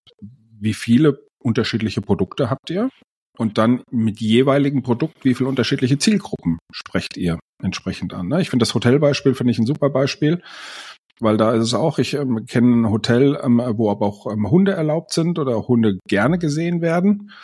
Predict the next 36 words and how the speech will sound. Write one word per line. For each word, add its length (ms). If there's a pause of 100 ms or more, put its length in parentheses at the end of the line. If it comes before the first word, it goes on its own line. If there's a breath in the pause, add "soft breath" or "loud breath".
(440 loud breath)
ähm, 300
ist 140
aber 100
ein 120
Wellnesshotel. 720 (280)
So, 180
jetzt 120
haben 120
wir 80
ein 80
Wellnesshotel 560
mit 180
Hunden, 380
ja. 200
Da 280 (180)
gibt's 220
erstmal 300
zwei 260
unterschiedliche 640
Ausrichtungen 540
bei 80
den 120
Zielgruppen. 560
Das 120
ist 100
einmal 220
so 100
die 260
Wellness-Fraktion 1600
und 160
dann 160
ist 120
es 100
so 100
die 240 (100)
Hunde-Fraktion. 920